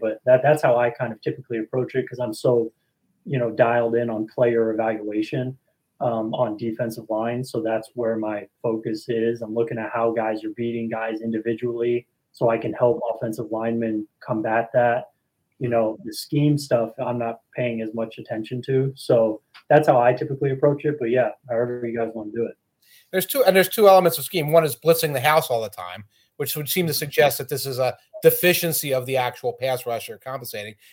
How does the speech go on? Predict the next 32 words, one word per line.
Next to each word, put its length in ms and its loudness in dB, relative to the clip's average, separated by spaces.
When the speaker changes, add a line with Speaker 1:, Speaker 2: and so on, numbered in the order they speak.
Speaker 2:
And 80 0
there's 120 4
other 180 8
things 320 2
like, 180 2
well, 260 4
you 120 -6
know, 160 2
we 120 -2
rush 240 8
four, 260 4
but 140 2
we 80 -8
can 140 -6
do 100 -10
them 100 -8
from 120 -12
different 260 -6
angles, 320 -2
and 100 -12
we 80 -10
do 140 -14
stunts, 400 -6
and 80 -14
we 80 -10
do 100 -14
things 240 -14
like 160 -14
that, 160 -4
which 140 -12
I 20 -10
think 200 -10